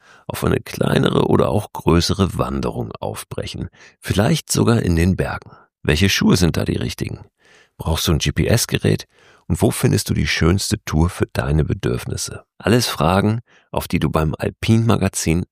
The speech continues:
Antworten findest. Alpin gibt es nicht nur als Printausgabe, Alpin hat auch ein riesiges, exklusives, digitales Angebot. Alpin Plus heißt das und bringt dir Zugang zu hunderten Produkttests. Du kannst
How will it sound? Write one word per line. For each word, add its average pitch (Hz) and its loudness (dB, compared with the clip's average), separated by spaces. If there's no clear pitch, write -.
Antworten - -6
findest. - -12
Alpin 117 2
gibt - 0
es 82 0
nicht - 2
nur 73 2
als - -4
Printausgabe, 82 0
Alpin 127 2
hat 117 4
auch 82 -2
ein 87 2
riesiges, 85 2
exklusives, 78 0
digitales 78 0
Angebot. - -12
Alpin 123 2
Plus - 0
heißt - -4
das - -4
und 82 -2
bringt - 0
dir 120 4
Zugang - 0
zu 82 0
hunderten 123 2
Produkttests. - -4
Du - -4
kannst - 2